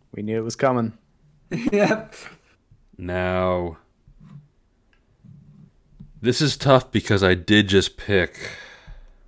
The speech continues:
Speaker 3: Razzle Dazzle Rose.
Speaker 1: You have a lot of pink going on.
Speaker 3: I do have a lot of pink going on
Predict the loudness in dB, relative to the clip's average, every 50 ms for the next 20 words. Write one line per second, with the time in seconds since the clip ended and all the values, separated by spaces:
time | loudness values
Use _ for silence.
0 | _ _ _ _ _ _ _ _ _ _ -6 -4 -2 0 0 -2 -2 -4 -4 -2
1 | -4 -4 -4 -4 -6 -8 -6 -6 -6 -6 -8 -10 -14 -18 -20 -20 -20 _ _ _
2 | _ _ _ _ _ _ _ _ _ -20 -20 -18 -18 -14 -12 -12 -12 -12 -10 -8
3 | -8 -8 -8 -8 -8 -8 -8 -8 -10 -10 -12 -14 _ _ _ _ -14 -12 -10 -10
4 | -8 -6 -4 -2 -2 -2 -4 -4 -4 -4 -4 -6 -6 -8 -10 -10 -8 -8 -6 -6
5 | -6 -6 -8 -10 -12 -14 -14 -14 _ -20 -12 -12 -12 -12 -12 -16 -20 -16 -14 -12
6 | -10 -10 -10 -8 -8 -8 -8 -8 -10 -12 -14